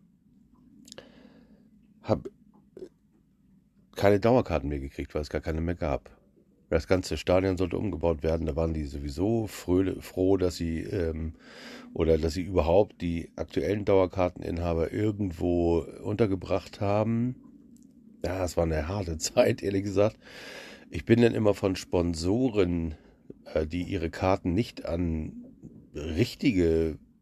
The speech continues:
wie nennt man die Leute, Leads oder Kontakte weitergeben konnten, irgendwo hingesteckt worden. Das war eine interessante Zeit, ehrlich gesagt, weil ich überall im Stadion war. Nord, Gegengrade, Süd,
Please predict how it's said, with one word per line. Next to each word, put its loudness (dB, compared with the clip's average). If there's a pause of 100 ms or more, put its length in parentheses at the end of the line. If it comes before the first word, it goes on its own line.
wie -8
nennt -6
man -4
die -4
Leute, 4
Leads -2
oder 2
Kontakte -2
weitergeben -2
konnten, 0 (840)
irgendwo 6
hingesteckt -4
worden. -4
Das -4
war 8
eine 4
interessante 2
Zeit, 2
ehrlich -2
gesagt, -2 (520)
weil 6
ich -4
überall 2
im -6
Stadion -6
war. -6
Nord, 2
Gegengrade, 0
Süd, -4